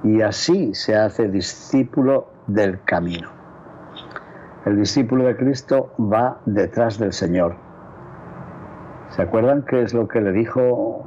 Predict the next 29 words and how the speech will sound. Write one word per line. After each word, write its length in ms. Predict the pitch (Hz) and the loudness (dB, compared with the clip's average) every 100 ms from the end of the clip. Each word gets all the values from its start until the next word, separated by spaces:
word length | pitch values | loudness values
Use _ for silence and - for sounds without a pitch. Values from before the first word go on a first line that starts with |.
| - - | -14 -4
Jesús 440 | - - 139 - - | -2 2 0 0 -2
a 100 | - | 0
Simón 380 | - 95 95 | 0 2 2
Pedro 400 | 92 101 107 185 - | 2 2 2 0 0
cuando 280 | 92 90 | 0 -2
Pedro 320 | 85 107 104 98 | 0 2 2 0
se 180 | - | 0
oponía 680 | 95 92 123 117 - 147 120 | 0 2 2 4 4 6 4
a 100 | 104 | 2
que 160 | 104 95 | 0 0
Cristo 420 | 101 110 - 101 | 2 2 0 -2
subiese 400 | 92 92 101 110 | 0 2 2 0
a 60 | 104 | 0
Jerusalén 580 | 101 90 98 95 117 110 - - - - - - - | 0 0 2 4 2 0 -6 -14 -10 -10 -12 -4 2
para 240 | 92 87 | 4 4
ser 240 | - 113 | 2 0
condenado? 640 | 95 98 87 85 98 131 233 - - - - - - - - | 2 2 2 2 2 0 -2 -10 -18 -20 -20 -20 -20 -6 0
Le 140 | 98 | 2
dijo 380 | 110 - 151 - - - - - | 2 2 2 0 -6 -20 -14 -2
literalmente, 880 | 101 - 98 113 113 107 123 120 - | 0 2 2 4 2 2 2 0 -2
"No 540 | 98 104 123 160 143 110 110 - | -4 0 2 4 2 0 -2 0
aléjate 560 | 117 117 123 127 98 98 | 2 4 2 0 0 0
de 100 | 104 | 0
mí, 280 | 175 - 90 | 0 -2 -4
sino 340 | 95 90 90 - - | -2 -2 -2 -4 0
ponte 340 | 117 113 123 | 0 2 0
detrás 420 | 98 92 101 87 | 0 0 0 -2
de 100 | - | -4
mí". 100 | 73 | -8